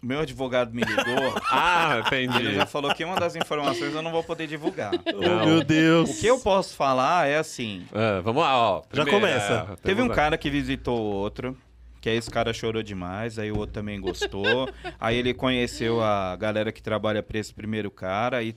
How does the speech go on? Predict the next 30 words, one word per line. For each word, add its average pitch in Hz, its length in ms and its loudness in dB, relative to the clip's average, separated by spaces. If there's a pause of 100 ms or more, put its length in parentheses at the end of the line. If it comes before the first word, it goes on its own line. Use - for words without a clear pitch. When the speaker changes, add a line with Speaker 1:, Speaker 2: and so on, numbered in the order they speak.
Speaker 1:
ele 110 180 -2
prometeu 113 460 -2
umas 113 180 -4
coisas 104 240 -8
da 98 180 -4
hora. 110 480 -2 (380)
Aí 120 640 -2 (160)
passou 120 340 2
um 131 160 0
vídeo 123 840 -2 (220)
do, 104 340 -8 (260)
tem 113 160 -2
montanha-russa, 110 840 -4
tem 113 200 -10
brinquedo, 107 540 -8
tem, 90 240 -14 (100)
tem 95 140 -12
parque. 113 680 -6 (540)
E 104 640 -8 (640)
provavelmente 131 640 -2
aí 127 120 0
na 131 120 -6
segunda 131 320 -6
quinzena 123 480 -6
de 107 100 -12
janeiro 113 680 -6
é 113 80 -6
capaz 113 320 -6
de - 80 -16
sair. 95 380 -8